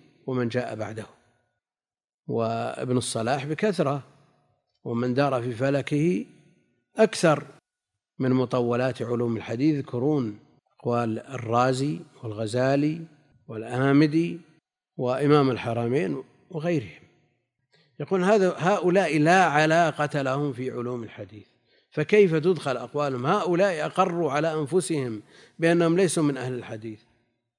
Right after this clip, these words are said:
ورووا في كتبهم الأحاديث الضعيفة و-، و-، من غير تمييز، بل بعضهم يذكر الموضوعات، فكيف يذكر قوله في كتب علوم الحديث؟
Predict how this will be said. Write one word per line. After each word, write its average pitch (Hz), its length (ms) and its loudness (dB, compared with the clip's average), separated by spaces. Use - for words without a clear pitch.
ورووا 185 440 6
في 165 140 4
كتبهم 170 560 4
الأحاديث 170 380 2
الضعيفة 156 640 2
و-، 147 480 -2
و-، 143 100 -10
من 165 120 4
غير 170 260 4
تمييز، 151 460 2
بل 139 180 0
بعضهم 156 400 2
يذكر 160 320 0
الموضوعات، 170 600 0
فكيف 196 460 2
يذكر 160 420 6
قوله 170 380 0
في 139 120 -2
كتب 135 340 -8
علوم 123 260 -6
الحديث؟ 107 460 -12